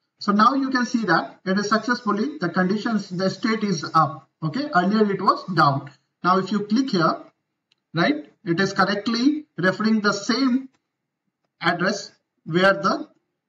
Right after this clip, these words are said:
uh, Prometheus is publishing the data for the Jenkins. Okay, so now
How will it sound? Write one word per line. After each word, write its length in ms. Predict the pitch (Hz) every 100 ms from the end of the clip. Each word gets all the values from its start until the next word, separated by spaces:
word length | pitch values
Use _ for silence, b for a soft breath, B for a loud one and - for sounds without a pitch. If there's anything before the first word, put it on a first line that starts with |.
| _ -
uh, 580 | 170 175 170 165 160 147
Prometheus 840 | - 202 202 208 220 - 190 -
is 160 | 185 190
publishing 480 | 175 170 180 208 185
the 100 | 175
data 360 | 156 147 294 -
for 160 | 160
the 160 | 139 165
Jenkins. 640 | - 147 127 135 127 - -
Okay, 300 | 165 285 302 B B B
so 160 | - 233
now 540 | 202 185 240 349 -